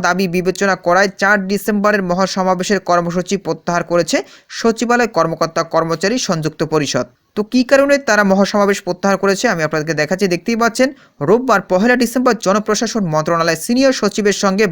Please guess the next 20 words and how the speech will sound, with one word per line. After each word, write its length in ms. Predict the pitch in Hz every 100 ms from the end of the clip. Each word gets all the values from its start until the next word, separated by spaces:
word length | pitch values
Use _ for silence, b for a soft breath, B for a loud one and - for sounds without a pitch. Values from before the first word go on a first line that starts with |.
| 147
বৈঠক 300 | 190 214 262 262
শেষে 200 | 220 269 - 202
এই 80 | 214 208
ঘোষণা 260 | 196 208 190
দেন 100 | 285 b b b -
সংগঠনের 540 | 226 233 233 233 240 -
সভাপতি 400 | 190 180 202 269 247 180
বদিউল 340 | 180 180 165 156
কবির। 240 | 131 123 131 131
বদিউল 280 | 190 254 262
কবির 200 | 262 269 247
বলেন, 160 | 269 262 208
কর্মচারী 480 | 202 208 214 233 247 240
প্রতিনিধিদের 600 | 220 233 220 220 226 233 - 180
অন্তর্ভুক্ত 440 | 180 202 208 - 220
করে 160 | 226 233 226
জাতীয় 320 | 170 165 202 196 -
পে 80 | 254 269
কমিশন 340 | 262 262 277 208
গঠন, 240 | 170 160